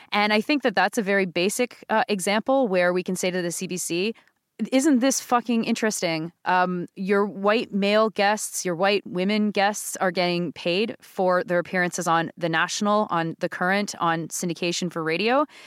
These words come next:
uh, except, and the racialized ones a-, are not. What the fuck is that?" Right? I wanna see that con-, that conversation continue. Um, there's also, um, the,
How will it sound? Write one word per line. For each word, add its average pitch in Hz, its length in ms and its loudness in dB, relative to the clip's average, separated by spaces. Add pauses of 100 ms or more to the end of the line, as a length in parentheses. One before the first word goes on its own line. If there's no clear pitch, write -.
(300)
uh, 208 380 4
except, 226 400 0
and 240 140 4
the 240 60 2
racialized 233 500 2
ones 240 480 2
a-, - 160 2
are 247 120 2
not. 320 220 2 (140)
What 196 300 2
the 226 80 -6
fuck - 340 0
is 226 120 -2
that?" - 300 0 (260)
Right? 170 280 -2 (1200)
I 220 100 2
wanna 233 160 2
see 214 160 -2
that 202 160 2
con-, 208 260 -6
that 196 140 2
conversation 190 540 -2
continue. 185 480 -2 (600)
Um, 190 320 2
there's 220 220 4
also, 240 580 4 (100)
um, 196 460 2
the, 202 220 4